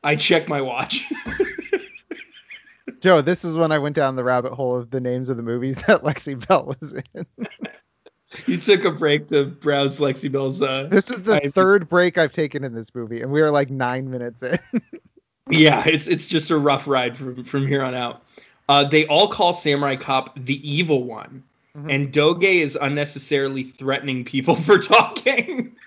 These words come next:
Speaker 2: Yeah, she, she's, I think they're trying to
Speaker 1: She's like,
Speaker 2: channel
Speaker 1: "I'll
Speaker 2: the, uh,
Speaker 1: fucking kill you." <laughs>
Speaker 2: I think they're trying to have her, like, channel, like, O-Ren Ishii. I think that that's what they're trying to do in this. But it
Speaker 1: Oh,
Speaker 2: just
Speaker 1: yeah,
Speaker 2: falls,
Speaker 1: sure.
Speaker 2: re-,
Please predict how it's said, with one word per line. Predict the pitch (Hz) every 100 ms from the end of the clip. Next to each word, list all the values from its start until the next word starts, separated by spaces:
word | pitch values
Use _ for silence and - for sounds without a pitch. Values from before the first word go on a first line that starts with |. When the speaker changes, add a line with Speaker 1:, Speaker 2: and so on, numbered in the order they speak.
| - - -
Speaker 2:
Yeah, | 208 139
she, | - 196 208 _ _ _ _ _
she's, | - 240 247
I | 196
think | 196 262 -
they're | 277
trying | 214 240 214
to |
Speaker 1:
She's | - 190
like, | 185
Speaker 2:
channel | 226
Speaker 1:
"I'll |
Speaker 2:
the, | 160 165
uh, | 233
Speaker 1:
fucking | 139 220 -
kill | - 311 -
you." | - - 440 - -
<laughs> | 508 -
Speaker 2:
I | 214
think | 208 285
they're | 302 285
trying | - 254
to | 247
have | 214 196
her, | 208 190 -
like, | 160 165
channel, | - 175 175
like, | 160 -
O-Ren | 156 160
Ishii. | 151 147 139 131 123 - -
I | 135
think | 165
that | 160 147
that's | 139 143
what | 131
they're | 135 127
trying | 139 127
to | 113
do | 107 113
in | 104
this. | 104 - - - - -
But | 180
it |
Speaker 1:
Oh, | 214
Speaker 2:
just | 160
Speaker 1:
yeah, | -
Speaker 2:
falls, | 175 165
Speaker 1:
sure. | 139 143 -
Speaker 2:
re-, | 160 190